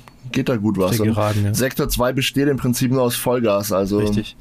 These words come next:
Speaker 1: ich denke, der hat, der weiß um die Stärke dieses Autos auch und hat mit dem Setup ganz bewusst noch darauf hingearbeitet, um diese Stärke noch ein bisschen zu betonen. So kommt das dann.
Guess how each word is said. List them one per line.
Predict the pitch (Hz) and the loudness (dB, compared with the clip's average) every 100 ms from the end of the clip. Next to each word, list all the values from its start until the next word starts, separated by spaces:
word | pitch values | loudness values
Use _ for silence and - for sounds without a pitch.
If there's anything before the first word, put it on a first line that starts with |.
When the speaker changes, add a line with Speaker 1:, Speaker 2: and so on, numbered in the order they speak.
| - - | -8 -4
Speaker 1:
ich | 120 | -2
denke, | 131 135 156 | -2 0 0
der | 135 123 | 2 0
hat, | 120 98 | 0 -2
der | 113 | 0
weiß | 117 131 | 0 0
um | 156 | 0
die | 139 | 0
Stärke | - 135 143 139 | 0 0 2 0
dieses | 135 135 | 0 0
Autos | 90 135 147 120 | 0 0 0 0
auch | 117 | 2
und | 127 | 2
hat | 123 117 | 2 2
mit | 120 | 2
dem | 117 | 0
Setup | - 120 123 120 - - - - - | 0 0 0 -2 -10 -18 -20 -14 -6
ganz | 120 | -6
bewusst | 120 127 131 131 | -2 -2 -2 -2
noch | 139 | -4
darauf | 123 123 117 | -2 -2 0
hingearbeitet, | 156 160 135 143 147 139 | 0 0 0 0 0 0
um | 135 | 0
diese | 127 127 | 0 0
Stärke | - 123 127 120 | 0 0 2 0
noch | 131 | 0
ein | 139 | -2
bisschen | 135 139 135 127 - - - - - | -2 -2 -2 -4 -10 -20 -20 -20 -16
zu | - 123 | -4 -2
betonen. | 123 - 127 135 135 135 120 - - - | -2 0 0 2 2 0 -2 -12 -20 -18
So | - 107 | -6 -4
kommt | - 123 | -2 -2
das | 120 | -2
dann. | - 92 | -2 -2